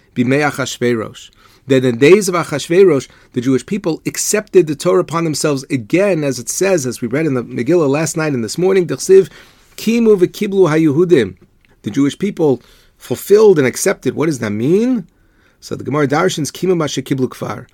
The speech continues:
There was a Kabbalah originally, many years earlier at Har Sinai, but now they sort of reaffirmed that commitment.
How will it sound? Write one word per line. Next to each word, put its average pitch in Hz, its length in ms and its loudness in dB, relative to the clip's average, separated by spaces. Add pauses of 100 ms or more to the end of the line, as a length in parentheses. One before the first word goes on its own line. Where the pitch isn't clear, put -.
(240)
There 156 80 6
was 156 140 2
a 147 40 -4
Kabbalah 160 540 2
originally, 143 540 -2
many 143 240 -2
years 135 280 0
earlier 160 360 2
at 113 60 0
Har 107 140 -6
Sinai, 180 520 -2 (340)
but 123 160 2
now 180 240 0
they 160 220 0
sort 165 200 -2
of 127 220 -4
reaffirmed 190 880 0 (200)
that 127 240 -2
commitment. 110 600 -8